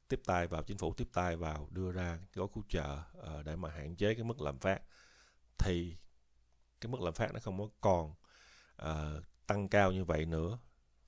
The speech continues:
Mặc dù là cái giá cả nó vẫn còn chênh lệch nhưng không có còn cao như vậy. Nên cái sự ước lượng thì nó nằm ở những mức như vậy thôi. Và mình nghĩ rằng năm tới thì an sinh xã hội đưa ra chỉ vòng vòng có khoảng chừng hai ba chấm thôi.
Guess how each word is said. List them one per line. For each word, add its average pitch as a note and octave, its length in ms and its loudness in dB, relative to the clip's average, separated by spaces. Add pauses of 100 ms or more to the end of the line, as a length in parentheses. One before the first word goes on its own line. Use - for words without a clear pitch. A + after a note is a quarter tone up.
(140)
Mặc F#2 220 -4 (180)
dù G2 380 8
là E2+ 120 -2
cái G#2+ 100 0
giá A2+ 140 6
cả F2 220 0
nó A2 80 0
vẫn G2+ 140 2
còn F2 200 0
chênh G2 200 0
lệch D#2+ 200 4
nhưng G2+ 140 -4
không G2+ 240 -4
có E2 100 -2
còn D2 100 -6
cao E2+ 260 2
như E2 120 -2
vậy. D2 240 -2 (1080)
Nên G2+ 200 0
cái G2+ 60 -2
sự F2 180 0
ước A#2+ 180 -2
lượng D2+ 400 0
thì E2 180 2
nó F2+ 100 -2
nằm E2+ 240 0
ở - 180 -4
những F#2+ 220 -2
mức C3+ 200 -4
như F2+ 140 -4
vậy D2+ 240 -4
thôi. E2+ 280 0 (640)
Và G2 100 2
mình F#2 120 2
nghĩ F2+ 200 4
rằng G2+ 180 4
năm G#2 200 2
tới A#2+ 320 10
thì - 80 0
an E2+ 80 0
sinh A2+ 180 0
xã A2+ 80 0
hội F2+ 220 4
đưa G#2+ 240 4
ra G2+ 480 4 (100)
chỉ F2+ 100 -2
vòng F#2+ 220 2
vòng E2 260 4
có F#2+ 80 0
khoảng F2+ 260 2
chừng D#2+ 200 -6
hai F#2 180 0
ba F#2 120 2
chấm A2 300 -2
thôi. G#2 220 -4